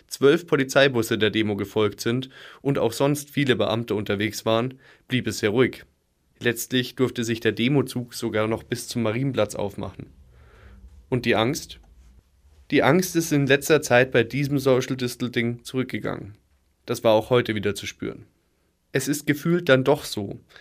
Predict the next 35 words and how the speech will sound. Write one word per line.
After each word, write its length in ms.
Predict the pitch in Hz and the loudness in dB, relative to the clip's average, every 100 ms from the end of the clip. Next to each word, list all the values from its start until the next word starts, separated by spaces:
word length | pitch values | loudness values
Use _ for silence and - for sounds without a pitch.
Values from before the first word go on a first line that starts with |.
| _ | _
dass 220 | 113 110 | -4 -2
Mensch 420 | 117 123 151 143 - | 2 4 4 0 -4
die 180 | 117 | -4
andauernde 560 | - 135 135 123 123 117 | -2 2 4 4 4 0
Gefahr 460 | 107 - 117 120 127 | -2 2 4 4 4
irgendwann 400 | 127 131 120 120 | 0 2 0 -2
gut 220 | 139 131 | -6 -6
verdrängen 420 | 127 120 120 110 | -4 0 0 0
kann. 280 | - - - _ _ _ _ - _ | -4 -12 -16 _ _ _ _ -20 _
Und 120 | 147 | 0
natürlich 500 | 147 131 139 123 - | 2 4 0 -2 -2
auch, 300 | 104 110 - _ _ - - - _ | -2 0 -4 _ _ -20 -20 -20 _
dass 160 | 135 135 | -2 0
wir 120 | 120 | 2
hoffen, 320 | 117 - 143 | 2 0 0
dass 160 | 123 120 | 0 0
die 200 | 120 120 | 0 0
Masken 480 | 113 113 - 143 | 0 -2 -2 -4
und 120 | 117 104 | -4 -4
die 120 | - | -8
Abstandsregeln 800 | 110 - 120 117 120 113 120 110 | -10 -2 0 0 0 2 0 0
wirklich 340 | 98 104 - | -2 -6 -6
schützen. 420 | 147 147 - 92 _ _ _ _ _ _ _ | -6 -6 -8 -12 _ _ _ _ _ _ _
Zumindest 400 | - 117 113 107 | -2 0 2 0
die 100 | 101 | 0
anderen, 340 | 104 131 110 104 _ _ _ - - | 2 2 0 -4 _ _ _ -20 -6
weil 140 | - 107 | -2 0
sich 180 | 107 | -2
dieses 360 | - 120 120 127 | -4 -4 -2 0
Social 300 | 127 127 123 | 0 0 -2
Distal-Ding 560 | 117 123 131 120 123 127 | -4 -6 -4 -2 0 0
dann 160 | 120 | 0
doch 220 | 117 127 | -2 -4
wieder 300 | 120 117 120 | -4 0 0
einredet, 580 | - 110 110 110 113 123 | 2 -2 0 0 0 -2